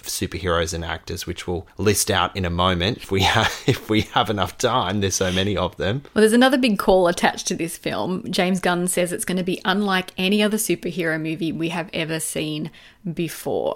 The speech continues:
Speaker 1: Yeah, so there's been absolutely no hyperbole that's come out of the D C fandom.
Speaker 2: <laughs>
Speaker 1: It's just
Speaker 2: No,
Speaker 1: really, really
Speaker 2: no.
Speaker 1: modest statements. <laughs>
Speaker 2: Exactly.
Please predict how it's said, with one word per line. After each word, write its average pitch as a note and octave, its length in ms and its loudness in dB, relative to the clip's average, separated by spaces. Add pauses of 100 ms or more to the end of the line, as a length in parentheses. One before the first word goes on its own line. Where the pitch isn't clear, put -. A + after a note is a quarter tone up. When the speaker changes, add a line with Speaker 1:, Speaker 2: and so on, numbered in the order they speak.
(140)
Speaker 1:
Yeah, G2 200 2
so - 140 0
there's G#2 220 4
been G#2 260 2
absolutely G#2+ 440 0
no F#2+ 240 4
hyperbole A2 840 2 (200)
that's - 220 -2
come G#2+ 200 0
out G#2+ 140 4
of A2 120 0
the G#2 60 -2
D A2 200 2
C G2+ 180 0
fandom. A2+ 680 4
Speaker 2:
<laughs> - 100 0
Speaker 1:
It's - 100 -4
just - 220 2
Speaker 2:
No, G2+ 100 2
Speaker 1:
really, G2+ 220 6
really G2 320 6
Speaker 2:
no. F#2+ 100 4
Speaker 1:
modest F2+ 520 4
statements. - 880 0
<laughs> - 640 -2
Speaker 2:
Exactly. - 920 -2